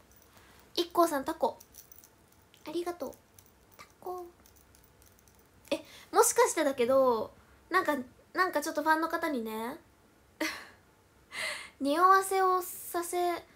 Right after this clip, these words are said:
匂わせをね、ファンの方がね、してくださって、もしかしたら明日、正装で行くべきですか？コスプレじゃなく。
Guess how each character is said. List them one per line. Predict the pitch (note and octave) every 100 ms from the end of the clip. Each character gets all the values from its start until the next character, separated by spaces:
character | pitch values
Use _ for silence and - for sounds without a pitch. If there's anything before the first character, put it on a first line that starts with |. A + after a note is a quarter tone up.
| _ -
匂 | C#4+ F4+
わ | G4+
せ | G4 F#4+
を | F#4+
ね、 | F4+ F4+ G4 G#4+ _ _ _ _ _ _ _ _ _ _
フ | -
ァ |
ン | D#4+
の | E4
方 | E4 D4
が | A3+
ね、 | G#3+ G#3+ A#3 -
し | -
て | B3+
く | B3
だ | C4 C4
さ | B3+
っ | B3+
て、 | - G3+
も | A3 F4
し | -
か | D4
し | B3+
た | A3
ら | G3
明 | A3 -
日、 | G#3+ G3+ - - - _ _ _ _ -
正 | - G4 G#4+
装 | G#4 G4+
で | G4
行 | F#4+
く | F#4+
べ | F#4+
き | F#4
で | A3+ G#3
す | -
か？ | F3 A3 B3+ _ _ _ _ -
コ | B3
ス | A#3+
プ | C#4+
レ | C#4 C4+
じ |
ゃ | C4
な | C4
く。 | C4+ F#3